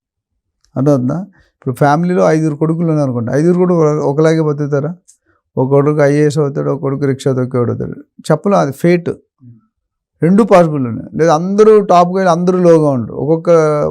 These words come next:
ఆల్-, ఆ పర్టికులర్ పర్సన్ పెరిగిన వాతావరణం. ఇక్కడ బిల్డర్స్‌లో కూడా ఏంటంటే మనం, నేను ఎవరిని బ్లేమ్, ఫస్ట్ బయర్స్‌నే బ్లేమ్ చేసుకోవాలి మనం. ఎందుకంటే బిల్డర్ అనేవాడు బిజినెస్‌లో ఉన్నాడు. ఆయన అప్పుడు కట్టామా, లాభం తీసుకున్నామా, అమ్మామా, వెళ్ళిపోయామా.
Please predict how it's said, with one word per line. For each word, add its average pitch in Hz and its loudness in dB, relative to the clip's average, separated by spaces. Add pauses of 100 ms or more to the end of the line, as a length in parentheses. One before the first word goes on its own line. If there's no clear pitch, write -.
(160)
ఆల్-, 139 -2
ఆ 131 -4
పర్టికులర్ 165 -2
పర్సన్ 156 -2
పెరిగిన 151 -2
వాతావరణం. 135 -2 (360)
ఇక్కడ - -4
బిల్డర్స్‌లో 185 2
కూడా 156 -2
ఏంటంటే 156 -4
మనం, 165 -4
నేను 156 0
ఎవరిని 180 -2
బ్లేమ్, 185 -2
ఫస్ట్ - -4
బయర్స్‌నే 170 0
బ్లేమ్ 160 -2
చేసుకోవాలి 120 -6
మనం. - -14
ఎందుకంటే 170 -2 (420)
బిల్డర్ 175 0
అనేవాడు 190 0
బిజినెస్‌లో 170 -2
ఉన్నాడు. 123 -6 (600)
ఆయన 139 0
అప్పుడు 139 0
కట్టామా, 175 0
లాభం 151 -2
తీసుకున్నామా, 165 -2
అమ్మామా, 165 0
వెళ్ళిపోయామా. 151 0